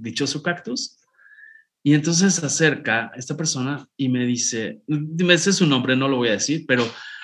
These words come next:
eh, lo, lo toca, toca el cactus y dice, "Guau, qué divino está este cactus, este,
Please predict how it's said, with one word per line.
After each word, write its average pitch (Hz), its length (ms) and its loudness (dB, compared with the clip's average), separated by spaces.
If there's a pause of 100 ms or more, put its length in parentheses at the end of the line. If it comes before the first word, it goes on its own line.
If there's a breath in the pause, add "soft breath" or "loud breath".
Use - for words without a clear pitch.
(200 loud breath)
eh, 127 720 6 (160)
lo, 139 200 -6 (420)
lo 151 240 -2
toca, - 540 0 (760)
toca 160 280 2
el 139 100 2
cactus 165 500 0
y 135 60 0
dice, 135 360 -2 (280)
"Guau, 170 600 6
qué 196 120 6
divino 180 600 4
está 151 220 0
este 143 260 -6
cactus, 123 600 -6
este, 127 520 -2